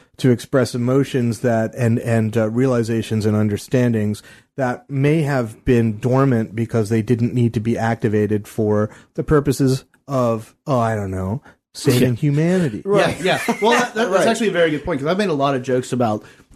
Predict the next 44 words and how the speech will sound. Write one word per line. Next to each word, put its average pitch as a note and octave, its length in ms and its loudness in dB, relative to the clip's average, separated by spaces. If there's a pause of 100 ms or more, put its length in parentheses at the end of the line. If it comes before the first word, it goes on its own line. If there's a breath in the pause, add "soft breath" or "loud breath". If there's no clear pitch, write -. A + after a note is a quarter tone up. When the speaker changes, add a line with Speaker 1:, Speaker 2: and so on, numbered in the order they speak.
(120)
Speaker 2:
about, A#2+ 340 -2
uh, - 40 -8
uh, A2 360 -2
uh, F3+ 280 0
first A3+ 360 -2
started D#3 280 0
off, B2+ 260 -2
my C3 80 0
jokes B2+ 260 0
were C3 60 2
about, A#2 240 2
like, G#2+ 180 -2
"Well, C3 320 0
we C#3+ 120 4
should C3+ 120 -4
all A2+ 120 -2
just A2 140 -8
go A2+ 100 0
full A#2+ 260 2
evil, G#2 260 -2
'cause A#2 140 0
it A2+ 60 -4
clearly D3+ 340 2
works." G2+ 420 -8 (360 loud breath)
It's, - 160 0
like, A2+ 160 0
good. A2+ 180 -2
But D#3 80 -10
then A#3 140 0
I - 20 2
made G#3+ 120 0
a F3+ 100 0
lot D#3 100 0
of C3+ 60 -2
jokes C3 160 -6
about A#2 160 -4
twenty C3 180 2
seventeen, A2+ 460 2
like, G#2 240 0 (240 loud breath)
the, B2+ 260 4
the B2+ 160 2
year A#2+ 160 2
of A2 60 0
just A2+ 260 -6